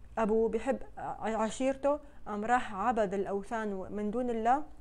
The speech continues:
مودة، محبة بالجاه، محبة بأبوه، محبة بزوجته، محبة ب-، بك-، ما بعرف، محبة. الم-،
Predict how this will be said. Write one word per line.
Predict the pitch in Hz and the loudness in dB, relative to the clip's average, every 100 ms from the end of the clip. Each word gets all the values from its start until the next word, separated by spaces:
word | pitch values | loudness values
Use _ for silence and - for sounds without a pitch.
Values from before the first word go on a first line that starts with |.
| - - - - - - - - - - | -14 -14 -14 -12 -12 -12 -10 -8 -8 -2
مودة، | 196 214 180 180 156 165 - - - - - - | 2 2 0 -4 -8 -10 -14 -14 -16 -18 -14 -8
محبة | 202 233 175 170 170 180 | -4 -2 -4 -4 -6 -4
بالجاه، | 175 165 156 - - - - | -4 -4 -6 -6 -12 -12 -10
محبة | 180 220 190 185 | -6 -4 -2 -2
بأبوه، | 185 170 170 170 - - - | -2 -2 -4 -4 -8 -10 -8
محبة | 196 - 202 208 | -4 -2 2 4
بزوجته، | 202 185 185 170 - 160 - | 4 4 2 2 -4 -8 -8
محبة | - - 196 208 | -8 -6 -4 -2
ب-، | 196 - 214 202 | -2 -4 -6 -8
بك-، | 214 - | -8 -8
ما | 226 220 | -2 0
بعرف، | 170 151 170 196 | 0 -4 -6 -8
محبة. | - 240 175 175 - - - - 208 | -4 -4 -4 -6 -8 -8 -10 -4 0
الم-، | 214 | 0